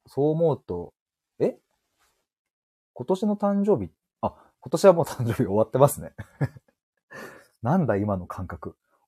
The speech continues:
俺まだ誕生日来てなくねって思ったらもう全然今年終わってたわ。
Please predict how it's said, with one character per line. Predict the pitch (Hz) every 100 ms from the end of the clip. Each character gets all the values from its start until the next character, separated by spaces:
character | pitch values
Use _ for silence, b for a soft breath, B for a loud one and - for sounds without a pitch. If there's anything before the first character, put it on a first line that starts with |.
| -
俺 | 127
ま | 151 180
だ | 117
誕 | - 165
生 | 180 151
日 | 95
来 | -
て | 123
な | 95
く | 117
ね | 127
っ |
て | 98
思 | 101
っ |
た | -
ら | 87
も | 85
う | 87
全 | 127 139
然 | 131 127 127
今 | -
年 | 123
終 | 123
わ | 101 107
っ |
て | 107
た | 92
わ。 | -